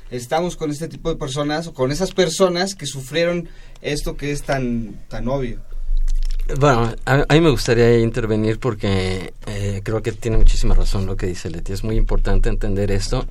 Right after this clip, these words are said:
Speaker 2: pero también no entenderlo solamente desde la simpatía hacia los padres o desde la simpatía hacia las madres. Es decir, no tenemos como ciudadanos que sentirnos identificados con una causa.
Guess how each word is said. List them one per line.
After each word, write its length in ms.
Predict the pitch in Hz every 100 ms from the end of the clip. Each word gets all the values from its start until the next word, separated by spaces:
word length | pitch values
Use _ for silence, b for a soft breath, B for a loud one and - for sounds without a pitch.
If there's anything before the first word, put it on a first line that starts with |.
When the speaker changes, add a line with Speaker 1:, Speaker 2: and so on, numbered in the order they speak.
| -
Speaker 2:
pero 180 | - 123
también 400 | 113 135 151 160
no 120 | 151
entenderlo 500 | 151 151 143 131 139
solamente 580 | 139 147 127 127 123 135
desde 840 | 127 113 98 - 95 98 101 95 95
la 200 | 95 95
simpatía 840 | - 107 101 104 101 - 117 120
hacia 320 | 120 - 101
los 300 | 85 87 -
padres 680 | - 101 98 98 101 101 -
o 120 | -
desde 320 | 95 95 90 95
la 120 | 98
simpatía 640 | 98 92 95 98 107 110
hacia 840 | 107 95 92 - - 90 90 90 -
las 260 | 90 90
madres. 560 | 107 101 101 98 98 - B B B
Es 120 | 104
decir, 280 | 113 110 127
no 220 | 123 131
tenemos 560 | 123 131 123 123 117 -
como 320 | - 110 101
ciudadanos 680 | 98 107 101 101 104 110 -
que 160 | -
sentirnos 760 | 101 - 98 101 98 104 110 -
identificados 920 | 95 90 - 92 90 - 90 98 98
con 180 | - 87
una 200 | 90 85
causa. 360 | - 80 -